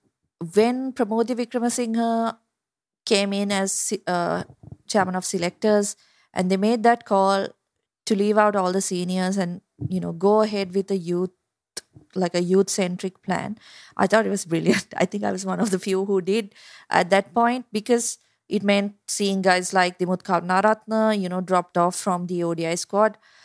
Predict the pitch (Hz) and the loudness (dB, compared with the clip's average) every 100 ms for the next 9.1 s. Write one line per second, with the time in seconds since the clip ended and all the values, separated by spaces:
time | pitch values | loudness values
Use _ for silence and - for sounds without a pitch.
0 | - - _ 214 240 277 254 247 - 302 | -20 -20 _ 2 2 2 0 0 -2 -6
1 | 320 247 - 262 359 _ 185 - 254 277 | -6 -6 -4 -4 -4 _ -6 -2 -2 0
2 | 277 - 277 311 415 254 - 277 294 339 | -4 -2 -2 -2 -6 -8 -8 -2 -2 0
3 | - - _ _ _ _ - 247 269 294 | -6 -8 _ _ _ _ -2 2 2 2
4 | 359 - 196 226 254 269 285 285 - 202 | -2 2 2 4 2 0 -4 -4 -2 0
5 | 220 - _ 214 220 285 214 226 247 247 | -2 -4 _ 0 0 -2 0 0 0 -4
6 | 185 214 247 220 123 - 220 - 165 185 | -2 -2 -2 -4 -4 -8 -10 -12 -2 2
7 | 220 220 262 285 285 285 277 _ - 240 | 2 0 -4 -2 -2 -2 -6 _ 0 2
8 | 190 196 226 220 220 202 196 196 160 165 | 2 2 2 0 0 0 0 2 2 0
9 | - | -2